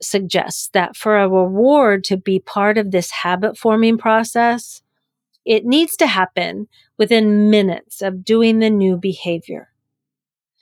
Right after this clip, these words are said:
So maybe that looks like sharing what you've written with a friend. That'd be a reward for me because, you know, we could celebrate together. Or maybe not share what you've written, but just have a buddy, a writing buddy. You know, there's a lot of those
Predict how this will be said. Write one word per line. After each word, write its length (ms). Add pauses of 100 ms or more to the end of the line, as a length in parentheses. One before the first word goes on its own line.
(140)
So 380
maybe 500
that 280
looks 340
like 320
sharing 640
what 220
you've 380
written 500
with 140
a 80
friend. 500 (560)
That'd 260
be 140
a 80
reward 520
for 120
me 520
because, 600
you 120
know, 120
we 140
could 120
celebrate 460
together. 500 (540)
Or 560 (100)
maybe 240
not 180
share 260
what 160
you've 160
written, 380 (260)
but 180
just 320
have 400
a 80
buddy, 520
a 100
writing 460
buddy. 300
You 300
know, 100
there's 240
a 60
lot 240
of 120
those 400